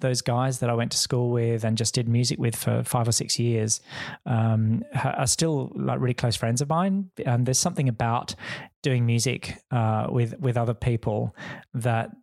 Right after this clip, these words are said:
that brings you together in, in a way that only musicians often really understand, um, because we rely on each other. For, in, without each other, the music doesn't work.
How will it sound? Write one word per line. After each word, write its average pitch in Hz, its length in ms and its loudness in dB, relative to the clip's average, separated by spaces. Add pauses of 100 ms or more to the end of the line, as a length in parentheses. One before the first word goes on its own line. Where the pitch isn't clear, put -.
that 113 280 0
brings 123 260 2
you 117 60 2
together 107 580 0
in, 123 220 2
in 131 160 0
a 127 60 2
way 127 240 2
that 117 240 -4
only 123 360 2 (160)
musicians 113 560 0
often 107 280 0
really 107 200 0
understand, 113 680 0 (500)
um, 113 300 0
because 127 320 -2
we 139 160 2
rely 127 720 0
on 127 200 -2
each 131 240 -2
other. 151 360 0
For, - 240 -2
in, 143 320 -4
without 143 340 2
each 143 160 -2
other, 120 180 2
the 113 100 0
music 120 260 2
doesn't 113 220 0
work. 123 340 0